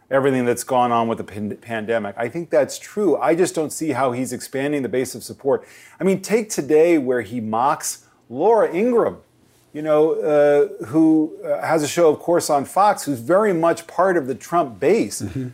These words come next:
Speaker 1: because she's wearing a mask at a rally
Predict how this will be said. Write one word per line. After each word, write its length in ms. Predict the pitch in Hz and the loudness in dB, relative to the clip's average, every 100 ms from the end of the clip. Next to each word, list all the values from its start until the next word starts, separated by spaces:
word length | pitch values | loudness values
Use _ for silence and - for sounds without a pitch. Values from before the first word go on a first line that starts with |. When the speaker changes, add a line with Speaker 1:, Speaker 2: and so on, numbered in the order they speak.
| - | -10
Speaker 1:
because 320 | 135 - 165 | -10 -2 -2
she's 260 | - 196 180 _ | -2 -4 -6 _
wearing 300 | 180 190 175 | 0 0 0
a 40 | |
mask 520 | 143 143 170 180 - - | 0 0 2 0 -2 -2
at 80 | |
a 60 | 123 | -2
rally 600 | 113 135 202 190 110 - | 0 2 4 2 0 -8